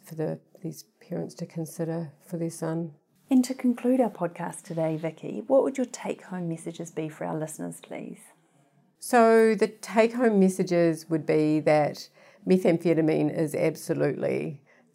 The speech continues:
Speaker 1: a problem in New Zealand at the moment, as evidenced by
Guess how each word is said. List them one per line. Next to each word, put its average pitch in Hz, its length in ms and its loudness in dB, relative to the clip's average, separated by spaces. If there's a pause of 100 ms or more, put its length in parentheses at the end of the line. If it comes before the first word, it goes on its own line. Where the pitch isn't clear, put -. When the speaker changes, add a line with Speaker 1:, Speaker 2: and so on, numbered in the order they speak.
(320)
Speaker 1:
a 180 60 -14
problem 143 720 -4
in 151 160 -4
New 143 100 -4
Zealand 139 520 -8
at 147 260 -8
the 151 60 -4
moment, 147 520 -4
as 156 160 -10
evidenced 147 560 -8
by 143 480 -2